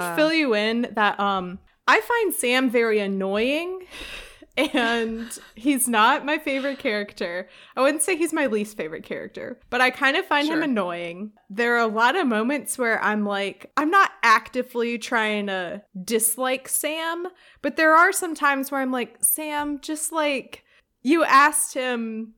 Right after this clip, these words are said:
Speaker 2: to help. Don't mock him. He said he would help. Just, just,
Speaker 1: Right.
Speaker 2: just, like, let it go, dude."
Speaker 1: I know. I feel like his blatant mistrust of, of Gollum is
Speaker 2: Mm-hmm.
Speaker 1: just, like,
Speaker 2: Yeah.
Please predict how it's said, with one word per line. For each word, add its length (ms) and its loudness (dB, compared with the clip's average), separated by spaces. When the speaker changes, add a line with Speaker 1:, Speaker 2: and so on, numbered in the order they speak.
Speaker 2:
to 100 -4
help. 560 2
Don't 300 2
mock 300 0
him. 380 -4
He 180 -2
said 300 2
he 160 2
would 180 -2
help. 380 -6
Just, 400 -8
just, 120 -4
Speaker 1:
Right. 300 -2
Speaker 2:
just, 320 -6
like, 300 0
let 260 2
it 160 2
go, 560 0
dude." 520 -2
Speaker 1:
I 220 -8
know. 720 -4
I 80 -2
feel 260 -4
like 220 -2
his 260 -8
blatant 640 -4
mistrust 680 -6
of, 280 -6
of 240 -6
Gollum 580 -2
is 120 0
Speaker 2:
Mm-hmm. 80 -4
Speaker 1:
just, 260 -6
like, 320 -10
Speaker 2:
Yeah. 360 -8